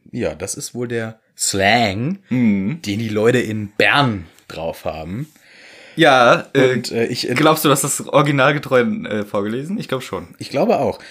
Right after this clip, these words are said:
Speaker 1: Nee, das ist, äh, natürlich nicht so. Das ist, ähm, ein wahnsinnig cooler Beitrag vom Gewinnspiel. Und zwar hat die Miriam sich die Mühe gemacht, das ganze erste Kapitel von Teil eins
Speaker 2: Mhm.
Speaker 1: in diese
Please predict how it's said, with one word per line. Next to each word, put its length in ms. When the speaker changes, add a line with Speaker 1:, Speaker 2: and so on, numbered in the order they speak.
Speaker 1:
Nee, 180
das 220
ist, 240
äh, 280
natürlich 480
nicht 180
so. 100
Das 200
ist, 180
ähm, 600
ein 220
wahnsinnig 540
cooler 580
Beitrag 480
vom 220
Gewinnspiel. 640
Und 140
zwar 180
hat 140
die 140
Miriam 840
sich 260
die 100
Mühe 300
gemacht, 440
das 240
ganze 600
erste 460
Kapitel 840
von 240
Teil 260
eins 640
Speaker 2:
Mhm. 540
Speaker 1:
in 220
diese 640